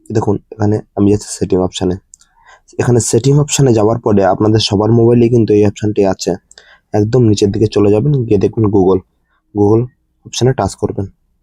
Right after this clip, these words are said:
Google অপশন টাচ করার পরে এখানে দেখতে পাচ্ছেন, আহ, রিকমেন্ডেড আর all সার্ভিস দুটি অপশন চলে এসেছে। আমি এখানে all সার্ভিস অপশন টাচ করব।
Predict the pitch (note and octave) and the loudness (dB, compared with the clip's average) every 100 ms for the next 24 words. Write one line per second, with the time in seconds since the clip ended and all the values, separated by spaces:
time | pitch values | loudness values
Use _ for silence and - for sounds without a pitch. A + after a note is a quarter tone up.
0 | _ _ _ _ _ _ _ _ _ _ | _ _ _ _ _ _ _ _ _ _
1 | _ _ _ _ _ G4 G#4+ - - _ | _ _ _ _ _ -8 -8 -10 -20 _
2 | _ _ _ _ _ _ _ _ _ _ | _ _ _ _ _ _ _ _ _ _
3 | _ A#2 _ _ _ _ _ _ _ _ | _ _ _ _ _ _ _ _ _ _
4 | _ _ _ - A2 A2 B2+ A#2+ G#2+ - | _ _ _ 0 2 2 0 0 -2 -2
5 | B2+ B2 A2+ G2 G#2 A2 F2 - A2+ A#2+ | -2 0 2 2 0 0 -2 -2 -2 -2
6 | - G2+ F#2+ - _ _ _ _ - F#2+ | -2 -2 -2 -6 _ _ _ _ -4 -2
7 | F#2+ G2+ - A2+ A#2+ A#2+ C3+ - - _ | 0 -2 0 0 2 2 0 -4 -20 _
8 | _ _ _ - F#2+ F2+ - _ A2 A2 | _ _ _ -2 -2 -2 -8 _ 0 0
9 | G#2 G2 F2+ - G2+ G#2 G#2 - G#2+ G#2 | 0 0 -2 -2 -4 -2 0 0 0 2
10 | G#2 G2+ - F#2+ - G#2 A2 A2+ G2+ - | 2 0 -2 -2 0 2 2 2 0 -2
11 | - G2+ - A2 A#2+ G#2+ - G#2+ A2 F#2+ | -2 -2 0 -2 -2 -4 -4 -4 -4 -6
12 | - D#2+ | -6 -6